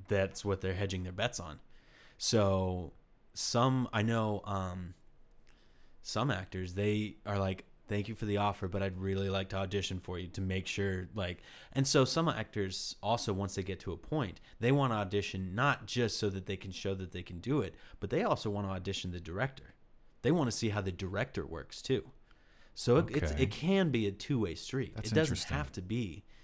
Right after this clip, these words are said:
Speaker 1: the au-, the actor auditioning for the director.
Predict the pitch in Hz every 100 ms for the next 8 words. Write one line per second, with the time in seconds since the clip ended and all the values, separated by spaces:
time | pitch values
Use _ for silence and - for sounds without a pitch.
0 | - - - 107 104 107 113 107 98 92
1 | 90 107 101 98 104 92 90 98 92 90
2 | 92 90 90 117 127 -